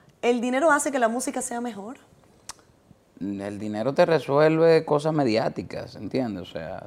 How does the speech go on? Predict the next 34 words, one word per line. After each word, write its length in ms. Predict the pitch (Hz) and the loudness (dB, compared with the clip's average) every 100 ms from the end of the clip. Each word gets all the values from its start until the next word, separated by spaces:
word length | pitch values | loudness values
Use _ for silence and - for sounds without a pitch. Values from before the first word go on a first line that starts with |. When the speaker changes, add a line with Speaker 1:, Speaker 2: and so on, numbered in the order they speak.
| 98 | -12
Speaker 2:
el, 260 | 95 101 92 | -10 -8 -8
el 180 | 95 95 | -8 -8
dinero 320 | 98 104 120 | -8 -2 0
es 40 | 135 | 0
un 80 | 117 | 0
medio. 400 | 127 127 98 - - _ _ _ _ _ _ - | -4 -6 -8 -12 -20 _ _ _ _ _ _ -14
El 80 | 87 | -10
dinero 180 | 98 117 | -4 0
es 60 | 170 | 0
un 100 | 165 | 2
medio 320 | 131 135 147 | 2 0 0
para 160 | 110 - | -4 -6
tú 300 | 101 107 104 | -8 -6 -4
ir 340 | 110 107 127 - | -2 -2 -4 -10
a 60 | |
un 120 | 110 | -12
sitio, 440 | 95 98 92 - - | -10 -8 -8 -8 -10
comprar 500 | 95 90 95 92 95 | -8 -4 -2 -2 -2
algo 300 | 98 98 90 | -4 -4 -8
que 80 | 95 | -10
tú 140 | - | -10
necesitas 540 | 98 101 - 104 - 131 _ - - _ _ | -10 -10 -8 -10 -10 -14 _ -20 -20 _ _
y 300 | - 107 101 | -6 -2 0
obviamente 760 | 98 104 101 98 101 107 101 95 - _ _ | 0 -2 -4 -6 -6 -4 -4 -6 -16 _ _
darle, 420 | 95 110 123 120 | 0 4 4 4
entre 260 | 113 110 110 | 0 0 -2
comillas, 560 | 98 107 110 117 101 98 | -2 -2 0 0 -2 -2
calidad 360 | 95 95 98 | -4 -2 -4
de 160 | 98 98 | -4 -4
vida 300 | 95 98 98 | -4 -4 -4
a 20 | |
un 120 | 95 | -4
entorno 540 | 98 92 95 92 92 90 | -6 -8 -6 -6 -6 -6
de, 140 | 85 | -6